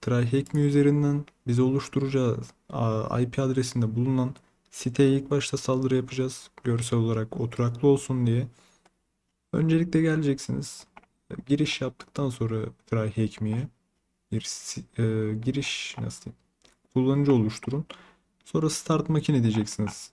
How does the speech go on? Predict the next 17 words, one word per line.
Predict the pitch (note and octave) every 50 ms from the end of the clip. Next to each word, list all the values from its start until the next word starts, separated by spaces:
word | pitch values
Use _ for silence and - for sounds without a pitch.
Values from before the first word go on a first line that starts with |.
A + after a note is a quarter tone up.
| - -
Arama | - B2+ A#2+ A#2+ A#2+ A#2
kısmına | A#2 A#2 - - - A2+ A2 G#2+ G#2 A2+ - - - _
Hydra | - - A2+ A2 A2 G#2+ A2 G#2 G#2+
yazdıktan | G#2+ G#2+ A2+ A2+ A#2+ A#2+ C3 B2 - C#3+ C#3+ C#3+
sonra | - - C#3 C3 B2 B2+ B2+ B2+ - _ _ _ _ _ _ _ _ _ _ _ _ _ _ _ _ _ _ _ _ _ _ _
Start | - - - - - C3+ C3+ - - - - -
Makine | C#3 C#3 C#3 - - D3 B2+ A2+
diyelim. | A2 G#2 G#2+ A2+ B2 - - _ _ _ _ _ _ _ _ _ _ _ _ _ _ _ _ _ _ _ _ _
Şimdi | - - - A#2 B2
bizi | C3+ D3 D3+ D3 D3+
bir | D3+ D3 D3 C#3
dakika | C3 B2+ - - - C3
boyunca | B2 B2 B2 B2 A#2 A2+ G#2+
bekletecek, | A2+ B2 A#2+ A#2+ - - - - C3 C3+ C3 C3 B2+ - - - - _ _ _ _ _ _ _ _ _ _ _ _ _ _ _ _ _ _ - - - - -
ortamı | - B2+ A#2 A2+ A#2 - - A2+ A2 G2+
oluşturana | A2 A2+ A#2 A#2+ A#2+ - - C3 C#3 C#3 D3 D3 D3
kadar. | - D3+ D3+ D3 D3+ -